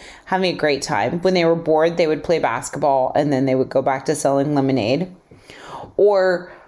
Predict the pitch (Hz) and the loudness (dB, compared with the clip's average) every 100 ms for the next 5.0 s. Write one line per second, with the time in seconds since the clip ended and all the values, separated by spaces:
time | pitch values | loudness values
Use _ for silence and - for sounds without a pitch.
0 | _ - 175 175 151 147 - 170 160 156 | _ -6 -2 0 0 0 0 0 2 2
1 | 147 139 170 175 165 143 139 131 147 156 | 0 0 0 0 0 0 0 -2 -2 0
2 | 156 156 156 143 143 - 143 131 - - | 0 0 0 0 0 -2 0 0 -2 -8
3 | - 185 175 160 156 156 147 147 147 - | -8 -4 -2 -2 -4 -4 -4 -4 -4 -4
4 | 139 127 139 170 151 - 160 196 277 | 0 0 0 -2 -4 -2 0 0 0